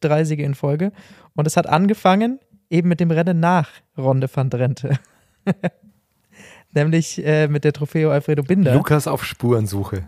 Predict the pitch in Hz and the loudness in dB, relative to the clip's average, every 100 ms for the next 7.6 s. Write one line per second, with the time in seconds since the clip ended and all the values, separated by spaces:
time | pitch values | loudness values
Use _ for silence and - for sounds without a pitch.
0 | - 160 185 214 185 202 202 196 175 180 | -4 0 0 0 2 2 2 2 2 2
1 | 185 208 - - - - 160 175 185 160 | 2 2 -4 -16 -12 0 4 4 4 0
2 | 160 170 160 - 156 156 - 147 147 143 | -2 -2 -2 0 0 0 -2 -2 -2 -4
3 | - 139 139 135 139 _ _ - 143 143 | -4 -2 -2 -2 -4 _ _ -8 -2 0
4 | 135 131 127 120 120 117 - 120 - _ | 2 0 0 -2 -4 -4 -6 -10 -14 _
5 | _ _ _ _ _ _ _ _ _ _ | _ _ _ _ _ _ _ _ _ _
6 | _ _ _ _ _ _ _ - - - | _ _ _ _ _ _ _ -20 -20 -18
7 | 117 113 123 113 104 - | -14 -8 -2 -2 -4 -10